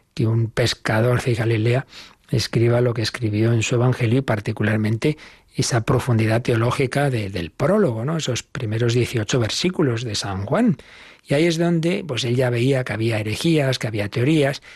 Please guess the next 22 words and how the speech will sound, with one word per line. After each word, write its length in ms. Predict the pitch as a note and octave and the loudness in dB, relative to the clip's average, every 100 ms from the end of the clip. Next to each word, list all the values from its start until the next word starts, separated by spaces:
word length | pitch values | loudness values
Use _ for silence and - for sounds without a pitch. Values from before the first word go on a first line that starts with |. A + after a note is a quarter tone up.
| - _ - | -20 _ -4
de 80 | |
los 220 | A2 - - | -2 -2 0
gnósticos, 920 | C3 F#3 - - A#2+ - C#3 D3 - | 2 2 0 -4 -4 0 0 0 -4
que, 340 | A2 G#2+ G2+ | -6 -8 -8
que 120 | - | -6
decimos, 580 | G#2+ G2 D#3+ D#3 C#3 - - - - _ _ _ - - - | -6 -2 2 2 2 -2 -8 -20 -20 _ _ _ -16 -12 -2
que 140 | F3+ | 2
mezclaban 560 | D#3 B2 - F3 E3 C3 | 2 0 0 0 2 2
ahí 100 | C3+ | 0
un 120 | A#2+ | 0
poco 240 | C#3 D3 | -2 -2
todo. 300 | C3+ C3 G#2+ - - - _ | 0 -2 -2 -8 -20 -20 _
Y, 600 | - C3 A#2+ A2+ A2+ G#2 - - | -2 2 2 0 -2 -4 -10 -4
y 80 | C3 | 0
entonces, 400 | A#2+ C#3 C#3+ C#3+ | 2 2 2 2
bueno, 240 | C#3 A#2 | 0 -2
eso 240 | A#2+ C#3+ C#3 | -2 0 2
de 180 | C3 | 2
que 120 | B2+ A#2 | 0 -2
la 160 | G2 | -2
carne, 540 | B2 C3+ B2+ B2+ B2+ B2+ - - _ - | -2 0 2 2 0 -2 -12 -20 _ -2
eh, 520 | G#2+ A#2 A2+ - | 0 2 0 -4